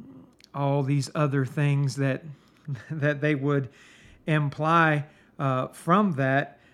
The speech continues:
But, but when you're looking at Proverbs ten seventeen and Proverbs fourteen twenty-two, that's not the conclusion that you come to. That's not what you would be thinking about. That, that word that's translated wandereth,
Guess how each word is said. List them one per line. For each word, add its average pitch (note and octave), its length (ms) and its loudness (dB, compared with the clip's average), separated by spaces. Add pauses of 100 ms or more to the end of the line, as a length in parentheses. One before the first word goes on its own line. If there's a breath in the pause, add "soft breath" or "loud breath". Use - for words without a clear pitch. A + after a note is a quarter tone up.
(120)
But, E3+ 260 -6
but D#3 320 -2
when D#3 160 0
you're F#3+ 160 0
looking E3+ 380 -2
at - 200 -4
Proverbs D3 440 -2
ten D3+ 260 -2
seventeen C#3 520 -4
and C3 100 -2
Proverbs C3+ 360 -4
fourteen C#3 440 -6
twenty-two, C#3+ 680 -4 (600 loud breath)
that's F#3 280 -2
not C4 220 -4
the F3+ 80 -4
conclusion D#3 960 -2 (680)
that D#3 300 -2
you D3 180 -2
come G3 320 -2
to. C3+ 280 -10 (200)
That's E3 300 -2
not F3 220 2
what D#3+ 240 -2
you D#3 160 -2
would D3 200 -2
be C#3+ 280 0 (400 loud breath)
thinking D#3 800 -2 (200)
about. B2+ 580 -2 (280 loud breath)
That, D3 240 -2
that D#3 180 -2
word E3+ 300 0
that's C#3 340 -4 (260 soft breath)
translated D3+ 720 0 (260)
wandereth, C#3+ 920 0